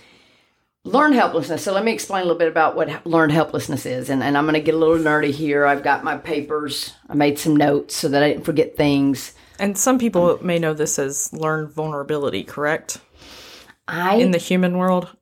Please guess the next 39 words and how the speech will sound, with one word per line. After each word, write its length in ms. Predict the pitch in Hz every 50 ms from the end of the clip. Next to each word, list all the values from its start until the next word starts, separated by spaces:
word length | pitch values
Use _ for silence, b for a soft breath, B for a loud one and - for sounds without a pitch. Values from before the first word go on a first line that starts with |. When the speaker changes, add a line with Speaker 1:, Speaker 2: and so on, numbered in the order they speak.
| -
Speaker 1:
n-, 260 | 175 170 170 170 170 -
actually, 420 | - 170 180 175 - - 269 254 226
they 220 | 208 185 185 196
call 360 | - - - 214 208 208 196 190
it 60 | 165
learned 200 | 170 175 175 156
helplessness 640 | 156 160 165 165 180 165 - 180 160 139 - - -
in 280 | - 165 160 165 160
the 160 | 160 156 151 147
Speaker 2:
Okay. 140 | 175 185
Speaker 1:
human 280 | 180 170 160 160 156 147
world 200 | 147 143 139 131
as 140 | 131 123 -
well. 180 | 139 127 123 -
Speaker 2:
Okay. 280 | - - - - - _ _ -
Speaker 1:
Yeah. 280 | - 160 147 127 127 - B B B
Speaker 2:
I've 180 | B 185 185 -
heard 200 | - 175 175 -
both, 300 | - 156 143 156 - -
so 140 | - - 160
I 40 | 160
didn't 220 | 160 - - 165
know. 260 | 160 156 156 160 165 _ _ _ _ -
Speaker 1:
So 320 | - - - 220 208 208
it's 180 | 214 208 208 -
basically 440 | - 254 240 262 262 - - 269 240
learned 260 | 196 202 196 196 175
helplessness 640 | 165 170 156 151 - 151 151 - 160 147 143 - -
is 280 | - 151 165 165 151 -
behavior 680 | - - 175 180 - 190 202 214 214 208 233 247 -
exhibited 600 | - 190 208 - - 165 160 151 143 156 151 -
by 160 | - 147 143 143
a 80 | 151
dog 440 | 151 147 127 113 123 123 127 123 - - b b b b b b b b b b
after 400 | 165 170 170 170 - 208 208 185
enduring 640 | - - 190 180 160 165 170 160 156 156 151 147 147
repeated 760 | 147 143 143 - - - - 208 202 196 240 247 240 - - -
aversive 760 | 185 165 143 - 175 170 180 180 - - 190 180 - - -
stimuli 880 | - - - - 233 240 240 202 160 143 135 135 131 127 127 127 -